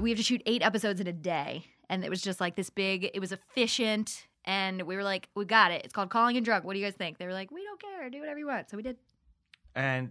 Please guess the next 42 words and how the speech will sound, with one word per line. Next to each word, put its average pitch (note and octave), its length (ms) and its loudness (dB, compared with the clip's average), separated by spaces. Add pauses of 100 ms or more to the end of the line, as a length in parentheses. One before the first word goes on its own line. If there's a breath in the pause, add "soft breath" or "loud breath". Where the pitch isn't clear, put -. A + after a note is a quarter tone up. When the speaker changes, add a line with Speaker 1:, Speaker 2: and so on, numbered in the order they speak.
Speaker 2:
did D3+ 140 -2
you, G3 120 2
did F3+ 200 -4
you F3+ 80 2
think E3+ 320 -2
about F3+ 300 -2
the, E3 80 -4
the C#3+ 100 -2
thing C#3 220 -4
about, B2 140 0
like, - 180 -4
the A#2+ 140 -6
audience A2 380 -2
being G#2+ 220 -8
so A2 160 -8
young G2 460 -6
online? G2 640 -8
Speaker 1:
We A3+ 100 -2
didn't C4+ 200 -2
know. A3 580 0 (160)
Speaker 2:
Yeah. G#1 60 -12 (200)
Speaker 1:
We A#3 160 -4
were D4+ 120 -2
new A#3 480 2
to G3+ 140 -6
YouTube. F#3 540 0 (460 loud breath)
And A#3 120 0
honestly, G3 960 0 (460)
I A3+ 200 4
think A3+ 240 -4
because C4+ 340 -4
of G3 160 0
Sarah's F3+ 520 -2
kind A#3 200 -4
of A3+ 40 -2
background B3+ 540 4
with, F3+ 180 -6
like, E3 280 -8
L F3+ 100 -4
G F3 160 -6
B F3 100 -2
T, F3 500 -6